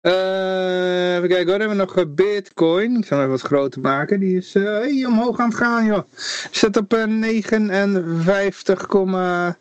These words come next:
laten we zeggen negenenvijftigduizend is die gepasseerd. Ja.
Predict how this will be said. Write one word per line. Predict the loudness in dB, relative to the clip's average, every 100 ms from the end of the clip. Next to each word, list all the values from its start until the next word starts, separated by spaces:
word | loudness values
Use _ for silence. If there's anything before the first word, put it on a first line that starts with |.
| _ _ -18 -16 -16 -8
laten | -4 -2 -2 -4
we |
zeggen | -4 -2 0
negenenvijftigduizend | -2 -2 0 -2 -2 -2 0 0 -2 -2 -2
is | -2
die | -2
gepasseerd. | -2 -2 0 -2 -2 -8 -14 -8
Ja. | -2